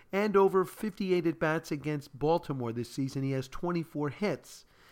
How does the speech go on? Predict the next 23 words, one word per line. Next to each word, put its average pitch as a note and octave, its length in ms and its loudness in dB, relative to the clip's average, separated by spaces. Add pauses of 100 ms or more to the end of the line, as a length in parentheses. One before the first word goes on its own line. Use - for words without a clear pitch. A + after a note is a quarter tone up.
(220)
thirteen E3+ 580 -4
of B2 160 -2
which B2+ 240 0
have A#2+ 160 -4
traveled A2+ 460 -4
beyond A2 380 -4
the A2+ 60 -6
field G2+ 320 -8
of F#2 160 -12
play, E3 420 2 (420)
and F3+ 180 -2
he F#3+ 80 0
has F3 160 0
racked E3 340 0
up D3+ 160 -2
twenty F#3 420 0
R D#3 200 0
B C#3+ 160 2
Is A#2 340 -4
and B2+ 120 -6
sixty-six - 760 -8
total F2 320 -10 (120)
bases. D3+ 600 -2